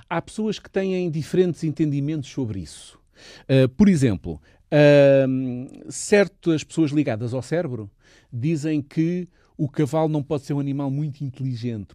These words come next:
porque se nós compararmos o tamanho do cérebro do cavalo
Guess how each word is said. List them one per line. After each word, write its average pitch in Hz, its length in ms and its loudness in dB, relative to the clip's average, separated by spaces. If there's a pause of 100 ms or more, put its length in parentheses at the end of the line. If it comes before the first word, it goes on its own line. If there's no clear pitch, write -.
porque 139 320 0
se - 140 -12
nós 143 160 -6
compararmos 127 460 -6
o 117 40 -8
tamanho 151 380 -4
do 127 100 -6
cérebro 131 480 -6
do 127 140 -8
cavalo 101 480 -6